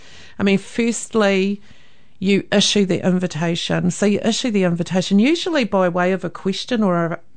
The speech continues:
a, an overarching question or theme. So we're not just opening it up to, you know, what do, what do you want to talk about? It could be anything. It's, there's usually some sort of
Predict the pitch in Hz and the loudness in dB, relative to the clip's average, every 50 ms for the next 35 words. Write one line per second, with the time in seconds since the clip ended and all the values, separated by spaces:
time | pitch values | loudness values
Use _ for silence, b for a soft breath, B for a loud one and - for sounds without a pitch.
0 | - 175 175 - - 190 185 185 180 190 202 196 190 170 160 - - - 175 170 | -2 -2 -2 0 0 0 0 2 4 4 4 4 4 2 2 2 0 -2 -4 -2
1 | - - 175 - - - 180 165 156 - - - 160 139 107 92 - 196 175 b | -2 -2 -2 -2 0 0 0 -2 -2 -4 -4 -2 -2 -2 -2 -4 -6 -6 -8 b
2 | b b b b b b b b b b b b b b - - 220 240 254 247 | b b b b b b b b b b b b b b 0 2 4 4 4 4
3 | 202 214 196 - 185 151 190 185 196 185 180 175 170 170 - 196 - - 175 165 | 4 2 2 2 2 2 2 2 2 2 2 2 2 0 0 0 -2 -2 0 0
4 | 170 165 160 160 165 185 180 170 170 - 170 175 180 170 156 151 160 160 160 - | 0 0 0 0 0 0 2 2 0 0 0 2 2 2 2 2 0 0 -2 -2
5 | - 180 160 - 185 160 156 143 - - 180 165 - 151 151 156 165 170 165 - | -2 -4 -4 -4 -2 -2 -2 -2 -2 -4 -4 -4 -2 -2 -2 0 -2 -2 -2 -2
6 | 160 147 147 - 151 - - 190 175 175 175 170 - 190 175 175 170 185 175 - | -2 -2 -2 -2 -4 -4 -2 0 2 2 2 2 2 0 2 2 2 2 0 -2
7 | - 175 160 151 151 165 - - - 175 160 160 160 - - - 160 160 156 156 | -4 -4 -2 -4 -4 -4 -6 -4 -2 -2 -2 -2 -4 -4 -4 -2 -2 0 0 -2
8 | 160 - | -4 -6